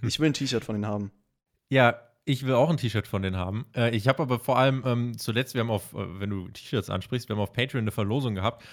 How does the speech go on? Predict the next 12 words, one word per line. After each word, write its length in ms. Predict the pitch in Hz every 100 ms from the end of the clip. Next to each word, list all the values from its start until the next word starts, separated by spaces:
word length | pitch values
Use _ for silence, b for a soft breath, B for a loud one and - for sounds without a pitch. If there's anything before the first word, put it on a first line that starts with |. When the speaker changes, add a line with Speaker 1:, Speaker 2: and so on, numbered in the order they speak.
| B
Speaker 2:
und 160 | - 110
dort 120 | 113
haben 120 | 143
wir 60 | 143
Pullis 380 | - 220 240 -
verschickt. 520 | 117 - 127 - - _ _
Nicht 120 | 147 185
von 160 | 160
Mandis, 340 | 143 175 175 143
aber 140 | 135
von 160 | 123 117
Spotfight. 680 | - 170 - - 90 101